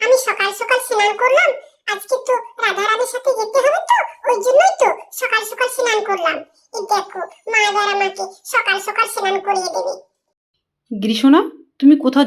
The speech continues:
Speaker 2: যাবে? হুম, আজকে তো সুন্দরভাবে স্নান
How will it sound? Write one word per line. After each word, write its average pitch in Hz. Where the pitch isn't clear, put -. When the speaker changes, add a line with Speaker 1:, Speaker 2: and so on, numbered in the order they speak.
Speaker 2:
যাবে? 185
হুম, 247
আজকে -
তো 240
সুন্দরভাবে 254
স্নান 311